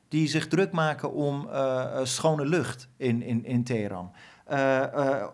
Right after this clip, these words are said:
om het uitsterven van, eh, van de panter, eh, in, in Iran. Noem maar op. Ik bedoel, er zijn heel veel jongere mensen actief rond armoedebestrijding enzovoorts. Als die civil society de kans krijgt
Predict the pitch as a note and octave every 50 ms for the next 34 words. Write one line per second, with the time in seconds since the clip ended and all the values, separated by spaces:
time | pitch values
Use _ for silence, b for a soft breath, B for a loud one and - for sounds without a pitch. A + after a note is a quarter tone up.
0 | - - - D#3 D3+ D3+ - - - D#3+ E3+ E3 E3 - - D#3 D3 C#3+ C#3+ B2+
1 | - C#3 C3 - C#3 C3+ C3 C3 C3+ - - B2+ B2+ B2+ B2 B2 B2 B2 C#3 C#3
2 | B2+ B2 B2+ F3 F3+ E3+ D#3+ B2 A2 G2+ G2+ - - - A2+ A2+ A2 - A#2+ A2+
3 | A#2 - - A#2+ A#2+ A#2+ A2+ G#2 G2+ F#2 F#2 E2+ - _ - - F3+ G3 G3 F3
4 | D#3 D3 - - - C3+ D#3 F3 E3 D3+ - F3+ F3 D#3 - D#3 F#3 G3+ G3+ G3
5 | F3+ - - E3+ E3 D#3 D#3 E3 E3 D#3+ D#3 D3 C#3+ D3 D3+ D#3 D#3 - - -
6 | - C3 - - - D#3 D3 - - D3 D3 C#3+ C#3+ C3+ B B B B B B
7 | B - E3 E3 E3 D#3+ D3+ C3+ B2+ C3 B2+ B2+ - C#3+ B2+ B2 B2 B2 B2+ B2
8 | B2 A#2+ C#3 D3 D3 B2+ B2 A#2 - B2 - - - - b b b b b b
9 | b b b b _ _ _ _ - C#3 B2+ B2+ - - C3 B2 - - G3 G3+
10 | A3 G#3 - - D#3+ D#3+ - D#3 D#3+ D#3+ D#3+ D#3 B2 B2+ B2 B2 B2 B2 A2+ A2
11 | - - - D#2+ C#2 D2+ - - - - -